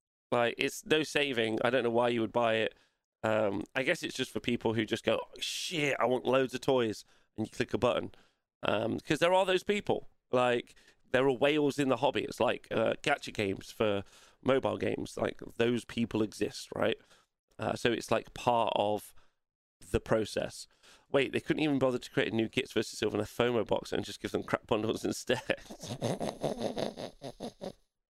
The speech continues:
You don't even get the guy in the art piece. <laughs> Good way to start the day. Good way to start the day. No, you don't.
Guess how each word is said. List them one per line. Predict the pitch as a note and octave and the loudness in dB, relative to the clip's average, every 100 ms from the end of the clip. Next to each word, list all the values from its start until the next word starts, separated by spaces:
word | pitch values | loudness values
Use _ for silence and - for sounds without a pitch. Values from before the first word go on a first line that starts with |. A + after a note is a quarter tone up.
| _ _ _ - - - G#3+ - | _ _ _ -20 -8 -2 -2 -2
You | D3 | -2
don't | - - | 0 2
even | - D3+ D3 | 2 0 2
get | D3+ - | 0 0
the | - | 0
guy | C#3 C#3 | 2 4
in | C#3 | 2
the | D3 | 4
art | C#3+ D#3 - | 4 2 0
piece. | - - C3 - - - | -2 0 -2 -4 -8 -6
<laughs> | - - G#4 _ _ - A4 - - - - - - - - - - - - G5+ - - - _ - _ _ _ _ _ _ _ _ _ _ _ _ _ _ - A4 B4+ - - - - - - - - - - - - C#4+ - - - - - - F4 F4 F4 G4 A4+ - F3+ F#3 E3+ - - | -6 -8 -14 _ _ -4 -4 -2 -4 -4 -4 -4 -2 0 -2 0 -2 -2 0 -2 -2 -4 -6 _ -20 _ _ _ _ _ _ _ _ _ _ _ _ _ _ 2 2 2 0 0 2 -2 0 0 0 0 -2 -2 -2 -2 -2 -2 -2 -2 -2 -2 2 2 2 0 0 -4 -4 -6 -6 -8 -6 0
Good | C#3+ C#4+ | 2 4
way | B3+ - | 2 2
to | B3 | -2
start | - - A#3+ A#3 G#3+ | 0 4 4 4 2
the | G#3+ | 2
day. | G#3+ G#3+ G#3 G3 D3+ - - - _ - | 4 6 6 4 0 -8 -20 -20 _ 0
Good | A#3 A3+ | 2 6
way | A3+ G#3+ | 6 6
to | C4+ - | 2 -2
start | - G#3 G3 G3 | 0 4 6 4
the | F3+ | 2
day. | F3+ E3 D#3+ E3 | 2 4 4 4
No, | F3 | 2
you | F#3+ F#3+ | 2 2
don't. | C#3+ C3 A2+ | 4 4 0